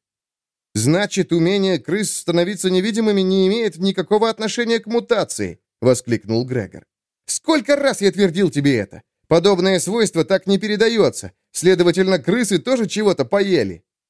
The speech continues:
Арнольд кивнул в знак согласия. «Я подозревал. Очевидно, это произошло, когда кошка вдоволь наелась крысами».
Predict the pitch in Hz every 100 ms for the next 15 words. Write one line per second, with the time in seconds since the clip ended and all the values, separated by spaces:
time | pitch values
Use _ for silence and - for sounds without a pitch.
0 | _ _ _ _ _ _ 151 208 226 233
1 | 220 - 196 180 147 151 135 123 110 95
2 | 143 139 117 85 - - - _ _ _
3 | - 78 113 170 170 175 180 180 214 233
4 | 135 - - _ _ - 214 - 220 226
5 | 196 196 185 175 185 180 175 160 196 180
6 | 175 170 120 185 185 - 196 120 151 156
7 | 170 180 185 196 196 - 226 220 160 95
8 | 87